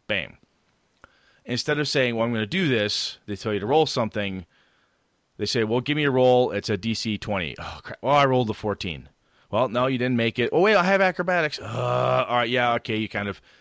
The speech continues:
retconning like that and so on. It happens, but one way to ease the player frustration is, as the player,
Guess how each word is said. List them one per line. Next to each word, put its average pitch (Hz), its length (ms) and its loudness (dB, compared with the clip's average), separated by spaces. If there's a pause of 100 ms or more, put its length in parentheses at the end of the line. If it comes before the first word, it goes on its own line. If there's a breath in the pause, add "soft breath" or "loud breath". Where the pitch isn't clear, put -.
(160 soft breath)
retconning 170 440 0
like 131 160 0
that 117 200 2
and 110 120 -2
so 113 140 -2
on. 98 100 -2
It 90 200 -4
happens, 110 400 -4
but 95 160 -8
one 135 240 -4
way 117 220 -2
to 104 360 -6 (880)
ease 135 220 -2
the 120 100 -4
player 123 260 0
frustration 87 720 -6 (400 loud breath)
is, 95 120 -6
as 147 220 0
the 131 80 -2
player, 76 500 -8